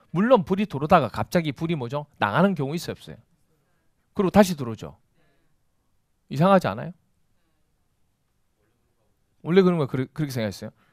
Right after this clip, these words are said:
궁금해 하셔야죠. 그게 어디냐면 그 구간이 있는데 그게 국철 구간에서, 어, 기본적으로 회사가 달라요. 서울,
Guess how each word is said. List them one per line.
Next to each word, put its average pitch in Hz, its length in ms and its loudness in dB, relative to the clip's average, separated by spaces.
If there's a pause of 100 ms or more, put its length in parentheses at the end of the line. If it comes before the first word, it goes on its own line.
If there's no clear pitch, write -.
(460)
궁금해 151 380 -6
하셔야죠. 156 640 -8 (580)
그게 147 220 2
어디냐면 139 640 0 (880)
그 214 200 0
구간이 196 420 4
있는데 110 600 -6
그게 135 200 -6
국철 208 440 0
구간에서, 131 760 -2 (600)
어, 98 300 -4
기본적으로 170 840 -2 (1080)
회사가 196 300 4
달라요. 95 440 -4 (1500)
서울, 226 540 4